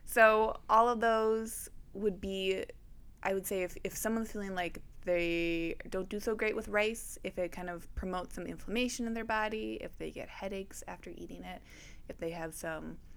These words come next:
um, other types of intolerances, like they are more prone to rashes, or they feel really sleepy, or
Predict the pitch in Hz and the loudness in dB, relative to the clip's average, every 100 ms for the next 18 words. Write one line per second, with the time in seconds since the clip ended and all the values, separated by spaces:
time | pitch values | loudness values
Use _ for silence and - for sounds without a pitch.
0 | - - 170 156 147 147 151 - - - | -14 -14 -12 -10 -8 -10 -14 -16 -20 -8
1 | - 180 175 170 170 - 165 - 175 - | 0 2 4 2 0 -2 -8 -6 -8 -8
2 | 175 170 180 175 180 180 180 175 - 143 | -8 -4 -4 -4 -6 -8 -8 -8 -10 -12
3 | - 147 - - 160 160 175 214 226 233 | -12 -12 -14 -12 -10 -8 -6 -4 -4 -4
4 | 277 285 311 349 370 - - - - - | -4 -4 -2 -2 -2 -4 -4 -6 -8 -8
5 | - 160 170 185 226 226 240 254 254 - | -8 -6 -4 -2 2 6 6 4 0 -2
6 | 254 294 381 - - 160 147 151 160 165 | -2 0 0 -2 -6 -4 -4 -4 -4 -2
7 | 165 165 | -2 -4